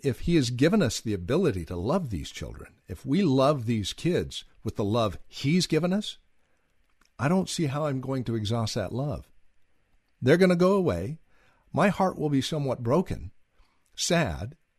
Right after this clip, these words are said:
but at the same time, I also know that God is going to supply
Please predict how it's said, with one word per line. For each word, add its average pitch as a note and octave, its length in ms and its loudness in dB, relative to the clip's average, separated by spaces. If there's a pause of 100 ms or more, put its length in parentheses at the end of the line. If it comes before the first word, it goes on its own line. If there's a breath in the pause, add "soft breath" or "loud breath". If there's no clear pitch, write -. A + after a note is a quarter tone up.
(540)
but C#3 120 2
at C3+ 100 2 (800)
the C#3 100 0
same F3+ 300 4
time, C3 600 -2
I F#3+ 160 -4
also E3 320 -2
know D3+ 200 2
that A#2 160 -4
God D3 260 -4
is A2+ 120 -4
going A#2+ 260 -6
to - 80 -16
supply A#2 720 -4